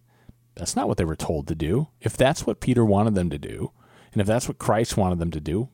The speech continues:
Peter would have told them. He would have said, "Well, Christ did it all, and you don't have to do anything. Just accept him and,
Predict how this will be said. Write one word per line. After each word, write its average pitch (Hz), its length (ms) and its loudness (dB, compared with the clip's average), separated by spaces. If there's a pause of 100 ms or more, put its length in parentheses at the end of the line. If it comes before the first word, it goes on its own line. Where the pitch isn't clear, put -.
Peter 156 200 2
would 165 140 2
have 165 100 -6
told 262 300 2
them. - 180 -4 (1040)
He 120 80 4
would 127 80 8
have 127 80 4
said, - 160 2
"Well, 131 180 4
Christ 127 360 0
did 226 100 0
it 226 120 -2
all, - 200 -10 (500)
and 98 460 0
you 80 120 -6
don't 101 180 0
have 107 160 0
to 135 80 2
do 135 160 4
anything. 185 320 -2
Just - 220 -6
accept - 360 -4
him 151 140 0
and, 98 240 0